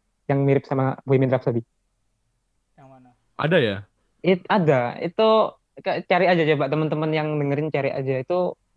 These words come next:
Speaker 1: Bohemian Rhapsody itu terinspirasi dari karyanya Chopin. Judulnya itu Nocturne.
Speaker 3: Oh, Chopin.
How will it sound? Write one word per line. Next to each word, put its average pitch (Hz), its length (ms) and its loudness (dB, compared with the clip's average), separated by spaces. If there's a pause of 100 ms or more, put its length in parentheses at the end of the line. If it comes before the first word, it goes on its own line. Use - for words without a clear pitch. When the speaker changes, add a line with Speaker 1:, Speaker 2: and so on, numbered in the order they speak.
(340)
Speaker 1:
Bohemian 147 320 0
Rhapsody 151 560 -2
itu 214 360 -2 (220)
terinspirasi 180 720 -4
dari 151 540 -4 (760)
karyanya 170 400 -2
Chopin. 131 480 -4 (140)
Judulnya 143 400 -4
itu 165 100 -6
Nocturne. 135 560 -8 (600)
Speaker 3:
Oh, 117 100 -8
Chopin. 101 560 -8